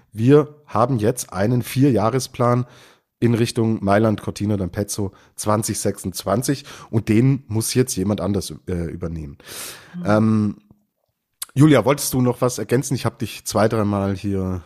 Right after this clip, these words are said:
Speaker 1: äh, ja. <laughs> Okay, alles gut. So, äh, ein Name, der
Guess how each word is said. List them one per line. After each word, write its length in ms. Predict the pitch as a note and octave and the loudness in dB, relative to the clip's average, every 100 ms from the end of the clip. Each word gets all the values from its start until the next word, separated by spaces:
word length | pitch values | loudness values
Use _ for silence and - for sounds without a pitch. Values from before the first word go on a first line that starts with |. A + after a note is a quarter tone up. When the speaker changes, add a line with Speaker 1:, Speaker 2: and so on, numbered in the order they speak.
| - F2+ | -12 -8
Speaker 1:
äh, 880 | F2+ F2+ F2 E2+ _ _ _ - E2+ | -6 -6 -8 -10 _ _ _ -14 -12
ja. 160 | F2 - _ - - - - - | -12 -14 _ -20 -20 -20 -14 -6
<laughs> 680 | A#2 - - - - - - | -6 -6 -18 -20 -18 -4 -4
Okay, 260 | - A#2+ | 0 0
alles 220 | F#2+ B2+ | 2 2
gut. 160 | B2+ C3 G3+ F#3+ - | 2 2 4 4 6
So, 180 | C3+ C#3+ D3+ - | 4 4 -2 4
äh, 360 | B2 C3 C3+ C3+ | 6 6 6 4
ein 240 | B2 C#3+ | 2 2
Name, 300 | C3 C3+ C3 | 2 4 2
der 540 | A#2 A2+ A2+ A2 - | 4 6 6 4 0